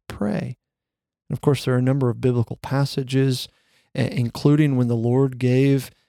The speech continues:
uh, an exemplary prayer for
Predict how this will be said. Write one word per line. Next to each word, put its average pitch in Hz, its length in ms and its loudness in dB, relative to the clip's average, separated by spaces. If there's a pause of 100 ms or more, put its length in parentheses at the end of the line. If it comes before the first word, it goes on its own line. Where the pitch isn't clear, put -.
(140)
uh, 110 240 0
an 120 220 -2
exemplary 135 1080 0 (180)
prayer 143 680 0 (840)
for 147 640 0